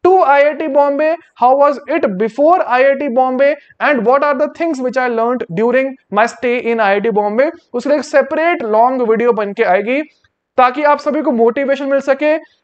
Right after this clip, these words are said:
I hope बेटा, इसके लिए प्रिपेयर करना है सभी को। अगर कोई जेईई स्टूडेंट दे रहा है, बेटा इसके लिए प्रिपेयर करना है, पूरी मेहनत डाल दो, जितना हो सके, इतना, जितना भी टाइम बच रहा है,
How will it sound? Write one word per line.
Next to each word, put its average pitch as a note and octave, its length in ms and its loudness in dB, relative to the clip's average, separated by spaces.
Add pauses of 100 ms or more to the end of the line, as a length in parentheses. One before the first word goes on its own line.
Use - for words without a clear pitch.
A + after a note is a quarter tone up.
(140)
I A#3+ 120 2
hope D4 320 2
बेटा, C#4 300 0
इसके B3+ 320 -6
लिए D4 140 2
प्रिपेयर C#4+ 460 2
करना C4 300 -4
है C#4 100 2
सभी C4+ 320 -2
को। B3+ 180 2
अगर G#3+ 260 -2
कोई B3 140 -2
जेईई B3 220 0
स्टूडेंट B3 320 -2
दे A#3+ 80 4
रहा B3 140 0
है, G3+ 160 -4 (280)
बेटा G#3+ 180 2
इसके C4 220 -2
लिए C4 120 2
प्रिपेयर B3+ 360 0
करना B3+ 360 0
है, C#4+ 300 2 (340)
पूरी E4 240 4
मेहनत C#4 340 2
डाल B3+ 240 2
दो, C4+ 100 0
जितना C4 320 -4
हो C4+ 200 0
सके, C4 380 -2
इतना, A#3 260 -4
जितना A3+ 280 -6
भी B3+ 100 -2
टाइम A3+ 240 -4
बच G#3 180 -4
रहा A3 140 0
है, A3+ 180 -4